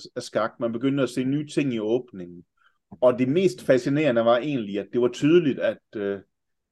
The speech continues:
som Caruana og Giri havde opfattet det lidt før Tim Carlsen,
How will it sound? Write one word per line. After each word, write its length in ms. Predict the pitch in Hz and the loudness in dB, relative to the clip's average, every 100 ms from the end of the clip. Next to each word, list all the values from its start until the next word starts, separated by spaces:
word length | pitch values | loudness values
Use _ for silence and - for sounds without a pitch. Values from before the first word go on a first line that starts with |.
| _ _ _ - | _ _ _ -12
som 220 | 113 92 | -12 0
Caruana 480 | 131 120 123 139 147 | 4 8 8 8 8
og 120 | 131 | 4
Giri 360 | - 139 165 143 | 4 0 2 2
havde 180 | 117 113 | 2 0
opfattet 600 | 135 131 - 131 123 101 | -2 -6 0 2 2 2
det 280 | 104 104 - | 0 -2 -4
lidt 300 | 135 160 196 | -4 -2 -2
før 200 | - 156 | 6 6
Tim 340 | 131 - 143 139 | 6 0 -4 0
Carlsen, 520 | 160 139 110 107 | 2 2 0 -10